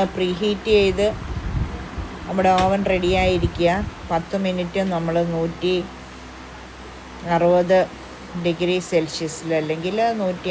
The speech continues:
എൺപത് ഡിഗ്രിയിൽ പത്ത് മിനിറ്റ് പ്രീഹീറ്റ് ചെയ്ത് ഓവൻ റെഡിയായിരിക്കുക.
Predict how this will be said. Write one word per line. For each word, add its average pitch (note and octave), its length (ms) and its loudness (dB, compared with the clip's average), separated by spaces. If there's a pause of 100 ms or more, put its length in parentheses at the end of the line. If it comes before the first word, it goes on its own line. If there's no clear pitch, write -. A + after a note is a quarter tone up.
എൺപത് E3 420 2
ഡിഗ്രിയിൽ D#3+ 460 0 (600)
പത്ത് E3 360 -2
മിനിറ്റ് F3 340 0 (100)
പ്രീഹീറ്റ് F3+ 600 0
ചെയ്ത് F3 200 2 (120)
ഓവൻ E3 200 2 (120)
റെഡിയായിരിക്കുക. D#3+ 760 2